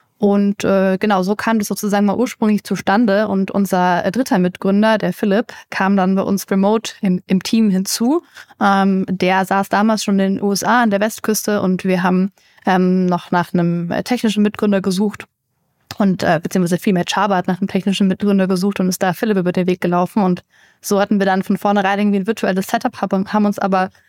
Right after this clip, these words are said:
super gut verstanden. Und, äh, damals war noch vor Corona, äh, ist Philipp auch noch ab und zu nach München gekommen. Und so konnte man sich dann auch mal in Persona treffen. Und dann haben wir das Ganze eigentlich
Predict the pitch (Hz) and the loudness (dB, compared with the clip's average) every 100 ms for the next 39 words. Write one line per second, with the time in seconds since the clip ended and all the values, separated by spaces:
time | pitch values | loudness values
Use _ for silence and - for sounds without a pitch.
0 | _ - 226 233 220 - 196 208 226 233 | _ -2 2 2 0 -2 -2 0 2 2
1 | 220 196 190 - 180 180 180 196 190 - | 2 2 0 -2 -2 0 2 2 0 0
2 | 185 180 - - 220 214 - 190 202 220 | 0 -2 -6 -6 -2 -2 0 0 2 2
3 | 202 202 175 175 180 _ _ - - 208 | 2 0 0 0 -2 _ _ -8 -4 -2
4 | 196 - 180 - 190 - 196 196 - 185 | -2 0 -2 0 -2 -2 -4 -4 0 2
5 | 233 269 214 202 - 208 196 202 _ _ | 2 2 2 0 0 0 0 -2 _ _
6 | _ _ _ - 196 196 180 190 180 180 | _ _ _ -2 0 0 0 0 0 0
7 | - - 180 180 185 202 190 - 180 - | -2 0 0 0 -2 0 -2 -2 -2 0
8 | 240 - 196 185 185 185 180 196 196 185 | 0 0 0 0 0 0 2 2 0 -2
9 | 196 190 - 180 - 185 | -2 -2 -2 -2 -2 -4